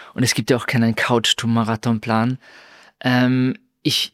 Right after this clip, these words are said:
also ich finde immer, das Wichtigste beim Laufen ist einfach, äh, die Freude daran zu haben. Also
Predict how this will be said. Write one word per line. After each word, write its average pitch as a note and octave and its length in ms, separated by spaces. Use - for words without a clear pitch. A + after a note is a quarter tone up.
also D3 180
ich C#3+ 100
finde D3+ 160
immer, D#3 120
das A#2+ 160
Wichtigste C3 440
beim B2+ 120
Laufen B2+ 260
ist A#2 120
einfach, A#2+ 420
äh, G#2+ 240
die A2+ 80
Freude A2+ 460
daran G#2 240
zu - 140
haben. - 240
Also A2+ 200